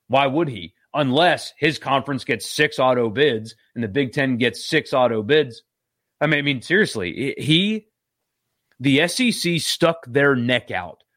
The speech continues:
for playoff expansion. They didn't need it. Clearly, they don't need it. They get one or two teams in every year. The playoff era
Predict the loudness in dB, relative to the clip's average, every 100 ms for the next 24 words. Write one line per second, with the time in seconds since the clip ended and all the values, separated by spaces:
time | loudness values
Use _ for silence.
0 | _ -2 -2 2 2 4 2 -4 -6 -6
1 | -6 -10 -18 -20 _ -2 0 2 0 0
2 | 0 0 -2 -8 _ _ -2 0 2 -2
3 | -4 -8 -12 _ _ _ -2 0 0 0
4 | 0 0 -4 -4 -2 -4 -6 -16 _ _
5 | _ _ _ _ _ _ _ -4 0 0
6 | -2 -2 -2 -2 -6 -6 -4 -2 0 0
7 | 0 2 0 -2 -10 _ -14 -4 0 2
8 | 2 0 -4 -4 -4